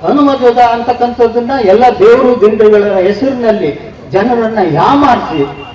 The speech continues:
ಆ, ಒಂದು ರೀತಿಯಲ್ಲಿ ಓಟ್ ಬಾಚಿಕೊಳ್ತಕ್ಕಂಥ, ಓಟನ್ನ ಪರಿವರ್ತನೆ ಮಾಡ್ಕೊಳ್ಳೋದಕ್ಕೋಸ್ಕರ ಮಾಡ್ತಾ ಇರ್ತಕ್ಕಂಥದ್ದನ್ನ ನಾವ್ಯಾರು ಒಪ್ಪಲ್ಲ.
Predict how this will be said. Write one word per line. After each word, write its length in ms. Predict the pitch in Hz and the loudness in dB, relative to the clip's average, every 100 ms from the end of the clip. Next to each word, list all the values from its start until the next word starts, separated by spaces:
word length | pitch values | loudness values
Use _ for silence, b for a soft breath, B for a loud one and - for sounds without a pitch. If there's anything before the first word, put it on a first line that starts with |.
| - | -6
ಆ, 60 | 185 | 0
ಒಂದು 420 | 180 180 233 247 | 2 2 0 -2
ರೀತಿಯಲ್ಲಿ 560 | 247 240 240 226 220 | -6 -8 -2 -2 0
ಓಟ್ 480 | 208 185 240 277 277 | 0 4 4 2 0
ಬಾಚಿಕೊಳ್ತಕ್ಕಂಥ, 840 | 233 220 - 233 214 214 208 202 226 | 0 -2 0 0 2 0 -4 -6 0
ಓಟನ್ನ 500 | 214 190 214 214 214 196 185 | 2 2 2 -2 -2 -6 -6
ಪರಿವರ್ತನೆ 540 | 208 233 269 233 214 214 | -4 -4 -4 -6 -10 -8
ಮಾಡ್ಕೊಳ್ಳೋದಕ್ಕೋಸ್ಕರ 920 | 196 190 196 180 175 196 190 - 208 | -8 -6 -6 -6 -8 -10 -10 -4 -4
ಮಾಡ್ತಾ 360 | 202 170 170 180 | -4 -8 -6 -6
ಇರ್ತಕ್ಕಂಥದ್ದನ್ನ 840 | 160 - 156 160 160 156 160 185 214 B B - | -4 -6 -10 -10 -8 -8 -8 -8 -12 B B -6
ನಾವ್ಯಾರು 520 | 175 180 185 202 202 | 0 4 4 6 4
ಒಪ್ಪಲ್ಲ. 360 | 190 202 208 | 4 2 4